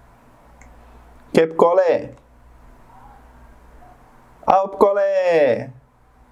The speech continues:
Não sei o que fazer, gente. Que isso, hein? Aparecendo algumas coisas aqui quando eu clico.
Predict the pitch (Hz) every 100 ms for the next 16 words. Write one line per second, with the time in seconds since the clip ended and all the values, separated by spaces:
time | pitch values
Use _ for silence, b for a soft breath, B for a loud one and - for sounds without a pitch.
0 | _ - - - - - - - - -
1 | - 392 320 - 175 160 160 156 123 113
2 | 107 113 90 - - _ - - - -
3 | - - - - - - - - - 151
4 | 113 101 - 135 127 - _ - _ _
5 | _ - - - - - - - - -
6 | - - - - - - 123 123 131 127
7 | 127 127 127 117 117 120 120 160 160 131
8 | 123 123 160 160 -